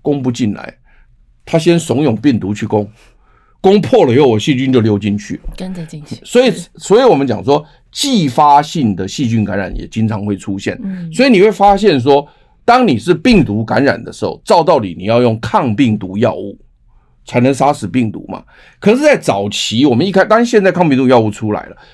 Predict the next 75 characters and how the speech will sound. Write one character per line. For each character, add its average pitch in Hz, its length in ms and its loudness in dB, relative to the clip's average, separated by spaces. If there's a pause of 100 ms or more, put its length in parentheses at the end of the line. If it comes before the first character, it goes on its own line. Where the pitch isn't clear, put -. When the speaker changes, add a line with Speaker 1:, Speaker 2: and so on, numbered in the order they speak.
Speaker 1:
但 262 220 4
早 110 220 -2
期 127 260 -4
那 202 60 4
个 151 120 2
抗 139 220 0
新 139 160 -4
冠 143 120 2
病 139 120 2
毒 104 140 0
药 120 120 4
物 110 180 -2
没 117 100 2
有 143 100 4
出 131 160 -2
来 104 140 2
的 98 100 -10
时 - 160 -16
候， 107 260 -8 (420)
那 - 200 -2 (280)
医 208 160 2
生 214 180 2
在 196 100 2
给 95 200 -4
药 131 160 4
的 120 60 0
时 131 80 -4
候， 110 120 -2
有 101 160 -6
的 113 80 -2
时 117 100 -4
候 143 60 4
也 98 160 -6
会 123 160 2
给 98 220 -12
抗 113 260 -4
生 104 240 -4
素。 - 260 -10 (440)
那 320 100 2
抗 233 220 0
生 202 180 4
素 180 160 0
是 156 100 -2
杀 135 280 0
什 117 120 -10
么 - 140 -16
的？ - 160 -20 (800)
杀 160 240 -2
细 131 280 -8
菌 - 260 -10
的。 - 60 -20 (100)
Speaker 2:
嗯。 180 360 -14 (360)
Speaker 1:
所 - 160 0
以 277 40 4
那 294 120 4
你 214 100 2
会 196 140 4
知 185 160 -4
道 196 180 4
说， 165 320 -6 (440)
诶， 220 200 -6
啊， 262 100 -6
你 233 180 2
明 135 200 0
明 185 140 -4
是 202 100 -6
病 196 300 -6
毒 110 180 -6
攻 147 280 -2
击， 98 240 -16
为 170 120 -4
什 143 120 -8
么 92 60 -10
你 90 80 -12
要 117 220 -4